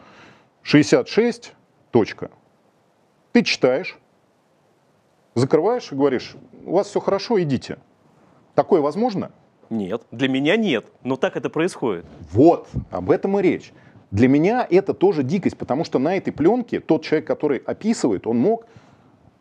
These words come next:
Speaker 1: ну,
Speaker 2: Да всё что угодно могло произойти,
Speaker 1: понимаешь,
Speaker 2: да.
Speaker 1: человек с инфарктом к тебе пришёл, а ты сказал: "Ну, у вас всё хорошо, вот стаканчик водички выпейте, наверное, из-за этого вам плохо".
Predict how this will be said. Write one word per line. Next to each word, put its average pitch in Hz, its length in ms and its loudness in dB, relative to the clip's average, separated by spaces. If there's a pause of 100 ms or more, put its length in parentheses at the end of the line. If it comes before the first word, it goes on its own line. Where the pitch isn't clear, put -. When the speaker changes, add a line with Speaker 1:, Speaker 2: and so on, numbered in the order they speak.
(520)
Speaker 1:
ну, 208 140 0
Speaker 2:
Да - 40 0
всё 233 120 0
что - 140 0
угодно 165 260 -2
могло 117 240 -2
произойти, 110 320 0
Speaker 1:
понимаешь, 247 200 -2
Speaker 2:
да. 117 120 2
Speaker 1:
человек 226 320 0
с - 140 -8
инфарктом 208 460 0
к - 40 -14
тебе 107 180 2
пришёл, 262 580 0
а - 120 -4
ты 226 340 2
сказал: 139 240 -2
"Ну, 214 140 -2
у - 20 -2
вас 160 160 0
всё - 120 -4
хорошо, 185 440 -2
вот - 140 -8
стаканчик 120 440 -6
водички 131 360 -2
выпейте, 151 340 0
наверное, 117 340 0
из-за 110 160 4
этого 95 240 -2
вам 87 120 -8
плохо". - 240 -6